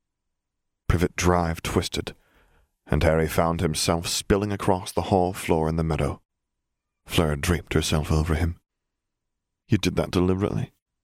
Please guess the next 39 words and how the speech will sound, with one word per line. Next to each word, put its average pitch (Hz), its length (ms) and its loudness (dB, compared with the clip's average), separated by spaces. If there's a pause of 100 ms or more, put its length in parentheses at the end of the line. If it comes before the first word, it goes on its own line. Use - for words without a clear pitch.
(280)
he 85 140 2
accused - 480 -2
through - 240 0
a - 40 -4
smile. 65 560 -2 (880)
Fleur 85 300 0
sat 80 240 0
up 80 140 -6 (240)
and - 200 -2
straddled 82 460 -2
him 85 120 2
with - 120 0
a 85 60 2
smirk, - 500 -2 (640)
leaning 87 340 2
back 80 360 -2
until 78 280 0
he 85 100 0
could - 180 -2
feel 87 240 2
the 80 100 0
heat - 380 -6
of 76 140 -2
her 80 120 -2
through - 220 -2
his 85 160 -2
clothes. 90 520 -2 (1080)
"Shall 78 280 0
I 78 60 0
show 80 220 0
you 85 160 4
the 85 120 4
house?" - 380 -4 (840)
"Is 104 180 2
there 92 100 4
anything 90 240 0
to 80 60 -4
see 131 220 0
yet?" 147 320 -2